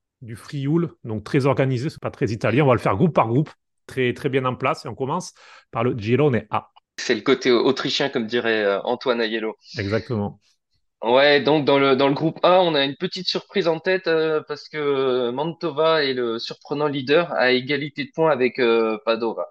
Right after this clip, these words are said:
Speaker 2: Euh, pourquoi surprenant ? Parce que Mantova était, euh, le seizième du dernier championnat.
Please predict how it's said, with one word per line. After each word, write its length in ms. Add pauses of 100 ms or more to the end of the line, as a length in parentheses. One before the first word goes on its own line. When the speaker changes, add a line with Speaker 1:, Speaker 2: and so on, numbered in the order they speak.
(520)
Speaker 2:
Euh, 140
pourquoi 420
surprenant ? 560
Parce 180
que 220
Mantova 760
était, 360
euh, 320 (140)
le 380
seizième 440
du 100
dernier 280
championnat. 480